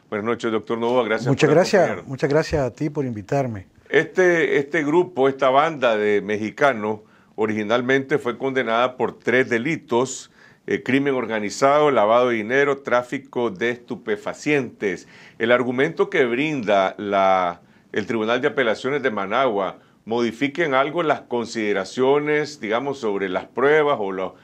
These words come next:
Speaker 1: elementos que se presentaron en el juicio sobre la comisión de estos delitos, o acaso su argumento es un asunto meramente técnico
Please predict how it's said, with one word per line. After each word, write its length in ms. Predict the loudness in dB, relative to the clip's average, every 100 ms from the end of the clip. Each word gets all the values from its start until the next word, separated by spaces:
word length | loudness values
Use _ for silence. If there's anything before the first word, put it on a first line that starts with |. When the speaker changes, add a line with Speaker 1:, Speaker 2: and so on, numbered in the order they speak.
| _
Speaker 1:
elementos 580 | -6 -4 -2 -2 -4 -6
que 100 | -8
se 140 | -8 -8
presentaron 640 | -8 -8 -6 -2 0 0
en 100 | -2
el 140 | -4
juicio 520 | -2 -4 -2 0 0 0 -14 -12
sobre 240 | -2 0 2
la 140 | 0
comisión 600 | -2 -4 -6 -2 0 0
de 160 | 2 0
estos 260 | 0 -2
delitos, 520 | 0 -2 -4 -2 -2 0
o 140 | 0
acaso 420 | 0 0 0 0
su 80 | 0
argumento 800 | 0 -2 -4 -4 -6 -2 0 0
es 40 |
un 140 | -2 -6
asunto 540 | -6 -8 -8 -6 -4
meramente 560 | 0 -2 -2 -4 -4 -4
técnico 720 | 0 0 0 -6 -4 -4